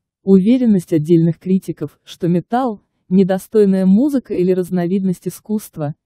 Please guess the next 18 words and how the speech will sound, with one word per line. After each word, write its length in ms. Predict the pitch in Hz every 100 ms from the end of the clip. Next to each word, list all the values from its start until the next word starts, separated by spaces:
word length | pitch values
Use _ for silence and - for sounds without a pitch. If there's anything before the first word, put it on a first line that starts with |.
| _
неравнозначная 960 | 190 202 196 185 180 185 190 - 196 180
печатному 580 | 196 - 190 185 185 170
слову, 560 | - 202 208 180 151 - -
или 160 | 208 220
мнение 460 | 214 285 349 320
подобных 560 | 262 202 196 180 175 -
авторов, 420 | 180 - 160 147 _ _ _ _
что 240 | - 226
в 80 | 208
частности 560 | - 302 302 269 - 214
тяжелый 420 | 208 196 190 180
металл 400 | 175 - 269 262
вне 220 | 190 175
всех 260 | - 185 165
других 460 | 180 170 220 330
форм 300 | - 254 214
современной 680 | 196 190 180 175 180 170 175
музыки, 640 | 175 233 247 202 - 160